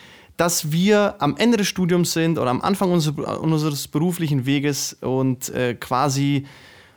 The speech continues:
vor vielen Unsicherheiten stehen, vor vielen Illusionen stehen, vor vielen Problemen stehen. Äh, wie gehen wir damit um? Und wir wollen das aber nicht nur aus uns heraus beschreiben, die Unbekannten, Unbekannten, sondern wir wollen auch andere unbekannte Unbekannte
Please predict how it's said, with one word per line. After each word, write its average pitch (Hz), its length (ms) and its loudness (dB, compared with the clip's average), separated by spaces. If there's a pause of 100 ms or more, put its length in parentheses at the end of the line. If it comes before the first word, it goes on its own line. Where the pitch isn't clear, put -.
vor - 180 0
vielen 202 320 2
Unsicherheiten 170 680 2
stehen, 127 360 -2
vor 139 260 0
vielen 175 800 2
Illusionen 156 520 2
stehen, 113 380 -4
vor 151 460 0
vielen 180 260 0
Problemen 156 480 2
stehen. 143 480 0 (440)
Äh, 143 280 2
wie 147 200 2
gehen 185 180 4
wir 165 80 2
damit 143 280 0
um? 190 280 2
Und 160 340 -4 (400)
wir 175 260 0
wollen 190 220 4
das 185 100 0
aber 165 220 0
nicht 208 340 2
nur 190 440 4
aus 151 180 0
uns 226 360 2
heraus 190 440 0
beschreiben, 165 640 -2 (800)
die 139 120 0
Unbekannten, 160 480 2
Unbekannten, 151 500 -2
sondern 160 240 0
wir 143 140 0
wollen 156 240 2
auch - 260 0
andere 214 480 2
unbekannte 156 840 2
Unbekannte 120 800 0